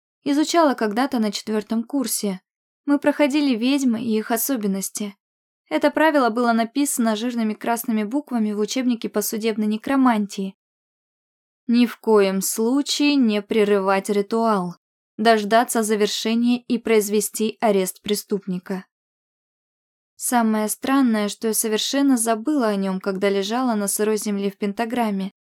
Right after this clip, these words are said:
надеясь спастись. Ведь я была обречена. Как Валерия сумела меня спасти? Это же невозможно.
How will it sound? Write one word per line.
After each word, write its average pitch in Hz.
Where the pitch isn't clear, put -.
надеясь 202
спастись. -
Ведь 214
я 208
была 202
обречена. 208
Как 247
Валерия 226
сумела 220
меня 202
спасти? 226
Это 233
же 220
невозможно. 240